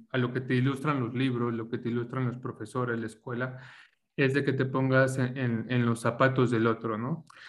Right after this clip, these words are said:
Sin embargo, una vez tuve una, una, una jefa, una jefa directa, eh, yo, yo trabajaba en una compañía financiera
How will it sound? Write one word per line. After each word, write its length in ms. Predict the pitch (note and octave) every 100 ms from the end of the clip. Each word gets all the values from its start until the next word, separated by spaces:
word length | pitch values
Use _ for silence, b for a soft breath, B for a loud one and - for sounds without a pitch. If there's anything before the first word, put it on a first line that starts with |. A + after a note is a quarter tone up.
| B B _ _ _ _ _ _ _
Sin 140 | - D#3
embargo, 280 | D#3+ F3+ G3
una 140 | F#3
vez 240 | F#3+ F#3 F#3+
tuve 220 | F#3+ F#3
una, 220 | F3+ E3+
una, 520 | E3+ E3+ E3+ D#3+ C#3+
una 340 | C#3+ D3+ D3+ D#3
jefa, 400 | F#3+ F#3+ C#3+ D3+
una 200 | C#3+ C3+
jefa 200 | C3 C3
directa, 500 | C3 C#3+ C#3 C#3+ -
eh, 240 | A#2 A2+ A#2
yo, 120 | C3 C3
yo 240 | B2+ C3
trabajaba 280 | B2+ B2 B2+
en 120 | C3
una 80 | C3
compañía 420 | A#2+ A#2+ B2 B2
financiera 800 | C3 C#3 C#3+ F3 D#3 D#3+ D#3+